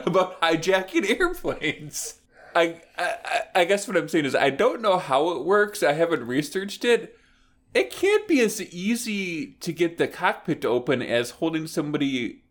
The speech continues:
at gunpoint outside the gun, uh, outside the cockpit, can it? What? Who's not gonna open that cockpit?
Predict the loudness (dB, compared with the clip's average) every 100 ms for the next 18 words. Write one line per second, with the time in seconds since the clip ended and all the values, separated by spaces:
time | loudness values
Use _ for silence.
0 | _ _ -4 0 0 0 -2 -2 0 0
1 | 0 0 -2 -2 -4 -2 -2 -2 -6 -18
2 | _ -2 0 2 -2 0 -2 -2 -4 -2
3 | -2 0 -4 -4 -4 -2 0 -2 -4 -2
4 | 0 0 -4 -4 -4 0 0 0 -2 -2
5 | -2 0 0 0 -4 -6 -6 -8 -8 -8